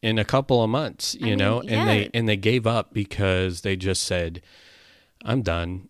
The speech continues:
Speaker 1: Like, this is, it's taken too long." And I'm like, "Come on, man, just hang in there." And nope, nope. <sighs> Come on, guys.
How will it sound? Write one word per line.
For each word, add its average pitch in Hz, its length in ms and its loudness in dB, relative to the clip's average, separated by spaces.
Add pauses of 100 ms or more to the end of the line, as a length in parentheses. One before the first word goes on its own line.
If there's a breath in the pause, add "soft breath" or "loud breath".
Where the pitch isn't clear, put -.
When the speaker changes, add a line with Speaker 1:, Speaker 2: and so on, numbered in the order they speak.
Speaker 1:
Like, 95 240 0
this 110 180 0
is, 101 180 -6
it's 107 280 -6
taken 90 360 -4
too 85 160 -8
long." 82 260 -8
And 95 160 -8
I'm 92 120 -6
like, 90 200 -4
"Come 156 220 -6
on, 143 200 -4
man, 104 200 -4
just 113 180 -2
hang 131 220 2
in 131 140 2
there." 87 260 -2
And 87 260 -6
nope, 95 320 -2
nope. 101 340 -4 (180 loud breath)
<sighs> - 560 -14
Come 147 220 -2
on, 90 180 0
guys. 80 340 -8